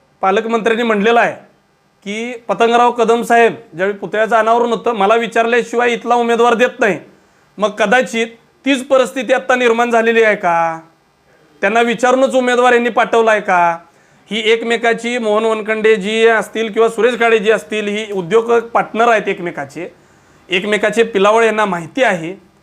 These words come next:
बीजेपी आणि आरएसएस मानणारी लोक आहेत. ही फुले शाहू आंबेडकर मानणाऱ्या लोकांच्यावर तुम्ही लादणार आहे का? आज संविधान सुरक्षित मिरजेत आहे का? आज मुस्लिम कम्युनिटी सुरक्षित आहे का? आज दलित समाज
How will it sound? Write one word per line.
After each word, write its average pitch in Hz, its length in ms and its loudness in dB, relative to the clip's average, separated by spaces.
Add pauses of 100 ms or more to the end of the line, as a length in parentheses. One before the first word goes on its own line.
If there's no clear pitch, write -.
बीजेपी 185 480 -4
आणि 214 180 0
आरएसएस 208 400 -2
मानणारी 220 380 0
लोक 202 240 -2
आहेत. 165 180 -2 (440)
ही 233 260 0
फुले 220 380 -2
शाहू 226 160 2
आंबेडकर 220 440 0
मानणाऱ्या 214 380 -2
लोकांच्यावर 208 460 -2
तुम्ही 214 240 -4
लादणार 202 320 2
आहे 202 200 2
का? 147 240 -10 (460)
आज 202 180 -2
संविधान 220 440 -2
सुरक्षित 226 380 -2
मिरजेत 214 380 -2
आहे 214 200 0
का? 170 220 -2 (260)
आज 196 160 0
मुस्लिम 226 360 -6
कम्युनिटी 233 640 -2
सुरक्षित 262 500 -2
आहे 190 200 0
का? 151 220 -6 (300)
आज 196 180 0
दलित 214 240 0
समाज 240 440 -2